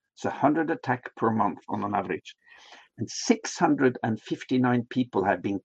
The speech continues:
killed during these attacks on healthcare.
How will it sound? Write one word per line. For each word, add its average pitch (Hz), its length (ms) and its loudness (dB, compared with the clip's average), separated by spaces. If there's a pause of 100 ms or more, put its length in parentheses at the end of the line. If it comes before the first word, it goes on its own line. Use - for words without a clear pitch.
killed 95 340 2 (680)
during 107 220 0
these 98 280 -2
attacks - 480 -4
on 104 140 0
healthcare. 95 460 -6